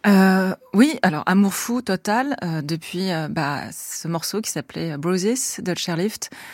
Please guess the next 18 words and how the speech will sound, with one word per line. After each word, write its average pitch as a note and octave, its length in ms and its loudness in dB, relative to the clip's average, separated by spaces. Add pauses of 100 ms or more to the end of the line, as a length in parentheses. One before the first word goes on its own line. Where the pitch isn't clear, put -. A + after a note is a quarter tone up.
(320)
où, D#3 160 -6
euh, - 160 -10 (240)
bah, C#3 140 -6 (340)
bah, - 120 -18 (240)
coup - 120 -2
de - 40 2
foudre C#4+ 160 0
pour G#3 120 -6
cette F3+ 160 -2
voix. D#3 220 -2 (200)
C'est - 160 -8
vrai D#3+ 240 -4
qu'elle E3 240 -4
a D#3 60 -2
une D#3+ 140 -2
voix F3 220 -2
qui E3+ 260 -8
est - 80 -10